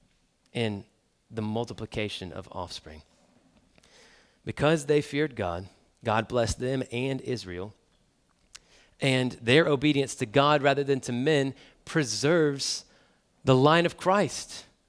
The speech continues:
It preserves the people of God. It, it preserves the coming seed of Abraham, and it sets up the birth of Moses,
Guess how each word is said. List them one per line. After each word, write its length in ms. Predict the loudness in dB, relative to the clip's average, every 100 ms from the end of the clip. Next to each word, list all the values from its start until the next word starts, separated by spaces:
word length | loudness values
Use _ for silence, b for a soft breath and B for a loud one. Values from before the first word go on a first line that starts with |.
| _ _
It 120 | -2
preserves 560 | -2 2 4 4 2
the 100 | -4
people 380 | -2 -2 -2 -2
of 140 | -2 -2
God. 340 | -2 0 -4 -10 _ b b b b b b b b -20 -14
It, 180 | -4 -4 -4 _ _ _
it 160 | -8 -8 _ _ _ -6
preserves 540 | -4 0 2 2 0
the 80 | -6
coming 320 | -2 -2 -2
seed 280 | -4 -2 -2
of 120 | -2
Abraham, 500 | -2 -4 -2 -4 -4 -2
and 220 | -2 -2
it 100 | -4
sets 380 | -2 -2 -2 -4
up 320 | -6 -6 -8 -10
the 100 | -12
birth 560 | -8 -6 -6 -8 -20 -12
of 140 | -8
Moses, 720 | -6 -6 -8 -12 -16 -14 -16